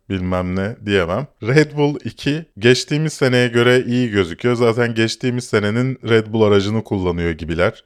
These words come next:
e, genel konsept olarak. Ricciardo'nun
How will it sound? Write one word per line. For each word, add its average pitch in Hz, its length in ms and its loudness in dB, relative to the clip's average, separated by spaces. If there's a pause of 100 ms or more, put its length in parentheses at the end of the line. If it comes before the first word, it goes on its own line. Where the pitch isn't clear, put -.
e, 85 160 -2
genel 92 360 0
konsept 90 580 -4
olarak. 87 540 -2
Ricciardo'nun 139 880 4